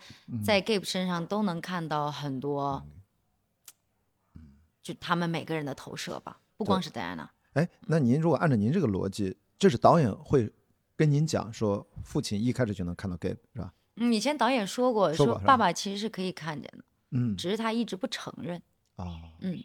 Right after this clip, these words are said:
Speaker 1: 一直到最后他才承认。
Speaker 2: 对。其实就是说，
Speaker 1: 但是
Speaker 2: 在内心受伤的程度上，跟他妈妈是一个
Speaker 1: 当然，
Speaker 2: 路的，
Speaker 1: 他也是，
Speaker 2: 对吧？嗯。
Speaker 1: 他也是父亲，孩子没了，
Speaker 2: 嗯。
Speaker 1: 他也难过。我觉得其实难过的不止，呃，戴安娜一个人，我觉得，
Speaker 2: 嗯。
Speaker 1: 我觉得戴安他也是一个非常难过，只是他因为他是个男人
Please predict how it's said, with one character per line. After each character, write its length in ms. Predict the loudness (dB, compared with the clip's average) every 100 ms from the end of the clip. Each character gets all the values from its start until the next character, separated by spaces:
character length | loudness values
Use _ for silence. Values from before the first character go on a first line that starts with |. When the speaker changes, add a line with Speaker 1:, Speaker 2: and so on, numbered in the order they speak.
| -2
Speaker 1:
一 120 | 2
直 60 | 4
到 120 | 4
最 200 | 4 0
后 160 | 4 2
他 120 | 2
才 140 | -4
承 340 | -4 -4 -6 -6
认。 240 | -4 -6
Speaker 2:
对。 40 | -8 _ _ -2
其 180 | 2
实 80 | 4
就 120 | 6
是 80 | 6
说， 20 |
Speaker 1:
但 0 |
是 320 | 8 8 8 6
Speaker 2:
在 120 | 4
内 140 | 4
心 240 | 4 4 4
受 200 | 4 4
伤 180 | 4
的 80 | 2
程 140 | 0 -2
度 60 |
上， 60 | -2
跟 120 | 0
他 60 | 2
妈 120 | 2
妈 80 | 0
是 180 | -4
一 120 | -6 -2
个 220 | -2 4
Speaker 1:
当 200 | 4 6
然， 220 | 4 4
Speaker 2:
路 80 | 2
的， 100 | 2
Speaker 1:
他 140 | 4
也 100 | 6
是， 60 | 6
Speaker 2:
对 140 | 4
吧？ 40 | 2
嗯。 40 |
Speaker 1:
他 180 | 4 4
也 100 | 4
是 140 | 2
父 180 | -2 -4
亲， 240 | -2 0 2
孩 220 | 4 4
子 80 | 4
没 160 | 2
了， 80 | 2
Speaker 2:
嗯。 40 |
Speaker 1:
他 160 | 2 0
也 100 | 0
难 200 | 0 -4
过。 300 | -4 -4 -6 -10 _ _ _ -6
我 80 |
觉 100 | -4 -4
得 60 | -4
其 200 | -6 0
实 200 | 4 4 2 -16 -10
难 220 | 0 2 4
过 160 | 4
的 80 | 4
不 160 | 0 -4
止， 220 | -4 -6
呃， 400 | -6 -6 -6 -8 -6
戴 100 | -2
安 100 | -2 0
娜 120 | -4
一 80 | -4
个 140 | -6
人， 180 | -6 -4
我 140 | 0
觉 100 | 2
得， 80 | 2
Speaker 2:
嗯。 40 | 0
Speaker 1:
我 140 | -2
觉 100 | 0
得 80 | 0
戴 200 | 2 0
安 120 | 0 -2
他 180 | -2
也 140 | 0 0
是 160 | -4
一 20 | -6
个 80 |
非 140 | -4 -2
常 180 | -2 -2
难 120 | -2
过， 120 | -2
只 160 | 0 -4
是 60 |
他 160 | -2 0
因 100 | 0
为 80 | 0
他 160 | -2
是 160 | -4 -2
个 60 |
男 280 | 0 0 -4
人 160 | -6